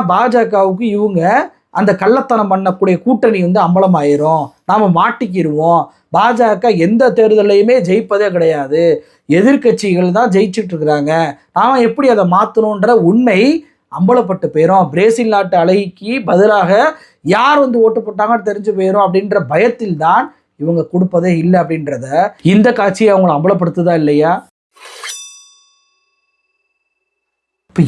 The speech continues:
எவ்வளவு பெரிய முறைகேடு பாருங்க. இதையும் தாண்டி ஜெயிச்சாதாங்க நம்ம ஜெயிக்க முடியும். இதையும் தாண்டி எப்படி ஜெயிக்க முடியும் அப்படின்றத என்னால வந்து புரிஞ்சுக்கிறவே முடியல. அப்ப இதை எப்படி மாற்றுவது? நடவடிக்கை எடுக்க வேண்டிய தேர்தல் ஆணையம் நடவடிக்கை எடுக்க மாட்டேங்குது. எஸ் ஐ ஆரை தடுக்க சொல்லி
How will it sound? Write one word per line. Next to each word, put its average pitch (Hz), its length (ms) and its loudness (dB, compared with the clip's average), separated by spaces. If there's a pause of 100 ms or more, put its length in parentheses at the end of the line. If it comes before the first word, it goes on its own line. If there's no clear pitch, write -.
எவ்வளவு 285 360 2
பெரிய 185 180 2
முறைகேடு 151 460 -2
பாருங்க. 117 340 -10 (360)
இதையும் 262 460 2
தாண்டி 247 440 0
ஜெயிச்சாதாங்க 202 640 0
நம்ம 151 220 -6
ஜெயிக்க 160 300 -4
முடியும். 127 400 -8 (360)
இதையும் 233 320 2
தாண்டி 233 300 0
எப்படி 233 320 0
ஜெயிக்க 262 300 0
முடியும் 233 360 2
அப்படின்றத 196 480 -2
என்னால 185 340 2
வந்து 185 200 -2
புரிஞ்சுக்கிறவே 190 600 -2 (100)
முடியல. 151 320 0 (320)
அப்ப 180 160 -2
இதை 220 160 4
எப்படி 214 300 0
மாற்றுவது? 190 580 -2 (260)
நடவடிக்கை 233 500 0
எடுக்க 214 200 0
வேண்டிய 202 220 -2
தேர்தல் 196 360 0
ஆணையம் 185 260 -2
நடவடிக்கை 165 360 0
எடுக்க 151 200 -4
மாட்டேங்குது. 127 380 -10 (320)
எஸ் 180 220 0
ஐ 262 140 4
ஆரை 254 240 2
தடுக்க 220 300 -2
சொல்லி 226 200 0